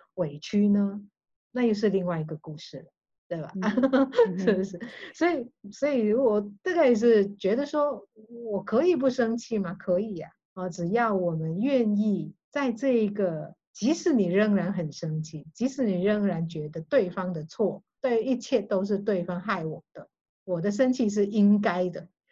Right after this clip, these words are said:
Speaker 1: 即使你还处在于一个这样子的状态里面，你都去接纳他、包容他，然后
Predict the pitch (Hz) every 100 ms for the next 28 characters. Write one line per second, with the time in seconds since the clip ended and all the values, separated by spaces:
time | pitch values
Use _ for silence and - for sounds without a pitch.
0 | _ 262 302 359 240 202 175 202 190 160
1 | 175 170 190 175 170 202 202 170 254 262
2 | 233 175 151 151 156 233 175 170 180 156
3 | 156 170 170 - _ _ _ - 160 170
4 | 190 202 202 214 202 208 175 160 160 151
5 | 156 190 233 208 160 151 160 151 151 151
6 | 160 170 156 156